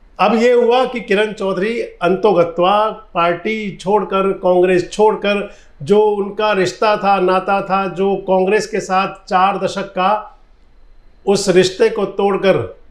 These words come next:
और शामिल हो गई भारतीय जनता पार्टी में। भारतीय जनता पार्टी में उनका political career क्या होगा, लोग ये इस प्रकार की चर्चाएं, और हमने भी कल कहा था, आपने वीडियो में देखा हो ये,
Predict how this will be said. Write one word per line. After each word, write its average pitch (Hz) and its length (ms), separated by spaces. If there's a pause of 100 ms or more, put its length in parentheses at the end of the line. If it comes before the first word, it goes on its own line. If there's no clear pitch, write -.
(340)
और 185 160
शामिल 180 480
हो 185 120
गई 196 300
भारतीय 143 500
जनता 175 280
पार्टी 151 380
में। 127 180 (1900)
भारतीय 151 300
जनता 180 220
पार्टी 156 320
में 185 120
उनका 175 180
political 165 380
career 170 300
क्या 165 200
होगा, 165 240
लोग 160 320
ये 147 120
इस 165 80
प्रकार 175 320
की 180 140
चर्चाएं, 170 420
और 180 80
हमने 156 220
भी 202 100
कल 190 140
कहा 170 180
था, 175 100
आपने 170 200
वीडियो 160 260
में 170 120
देखा 160 200
हो 147 140
ये, 208 260